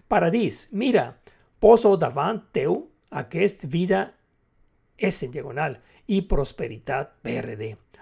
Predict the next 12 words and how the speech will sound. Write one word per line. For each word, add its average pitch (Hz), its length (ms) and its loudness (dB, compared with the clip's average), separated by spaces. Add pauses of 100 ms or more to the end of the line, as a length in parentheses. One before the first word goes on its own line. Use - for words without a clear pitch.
Mort, 170 640 6 (320)
eh, 175 340 -8
S 185 240 0 (500)
tachada, 180 580 0 (300)
i 208 300 2
adversitat, 165 1000 -2
P 160 160 4
R 156 100 2
D 147 160 2
tachada. - 400 -12 (480)
Per 156 240 0
tant, 190 300 -2